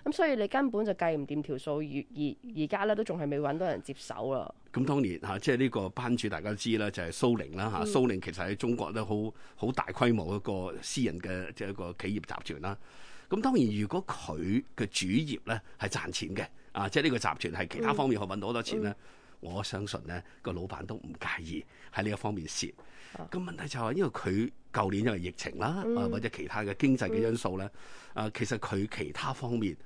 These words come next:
Speaker 2: 其實都面對好大嘅挑戰。
Speaker 1: 係。
Speaker 2: 所以呢，佢嘅老闆，啊，咁啊就其實已經係之前已經放風啦，就話，
Speaker 1: 嗯。
Speaker 2: 誒，睇嚟呢，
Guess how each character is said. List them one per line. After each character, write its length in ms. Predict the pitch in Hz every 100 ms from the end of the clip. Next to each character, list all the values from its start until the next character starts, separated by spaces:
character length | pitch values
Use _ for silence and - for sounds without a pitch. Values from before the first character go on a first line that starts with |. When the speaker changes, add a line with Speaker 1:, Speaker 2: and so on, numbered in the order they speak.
| - - -
Speaker 2:
其 80 |
實 40 | 101
都 140 | 151
面 180 | 156 107
對 140 | 98
好 220 | 95 87 113
大 200 | - 87
嘅 200 | 92 87 -
挑 160 | 117
戰。 200 | 104 101 - -
Speaker 1:
係。 400 | 185 180 165 160
Speaker 2:
所 160 | - 170
以 60 | 180
呢， 180 | 180 170 -
佢 140 | - 120
嘅 120 | 117 95
老 120 | 85 135
闆， 280 | 113 143 - - -
啊， 280 | 98 120 92
咁 100 | 123
啊 40 | 131
就 120 | 104
其 140 | -
實 100 | 92 85
已 200 | 85 107
經 160 | 135
係 300 | 113 98 92
之 200 | 95 156
前 160 | 143 95
已 40 |
經 80 | 120
放 200 | 107 95
風 200 | 127 120
啦， 100 | 98
就 140 | 87 90
話， 80 |
Speaker 1:
嗯。 80 | 95
Speaker 2:
誒， 180 | 107 92
睇 180 | - 120
嚟 140 | 98
呢， 220 | 101 113